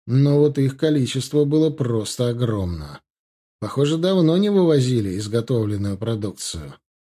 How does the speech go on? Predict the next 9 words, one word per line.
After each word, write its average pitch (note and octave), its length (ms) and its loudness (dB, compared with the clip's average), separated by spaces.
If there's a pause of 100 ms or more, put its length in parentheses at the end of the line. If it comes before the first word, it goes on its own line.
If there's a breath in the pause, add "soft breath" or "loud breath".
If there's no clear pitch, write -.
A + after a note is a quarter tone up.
(100)
Такого B2+ 380 -4
количества A#2+ 640 -4
я B2+ 220 2
не C3+ 120 2
ожидал, C3 640 0 (300 soft breath)
поэтому A2+ 420 -2
часть C#3 380 0
эликсиров C3+ 580 0
оставил. G2+ 680 -4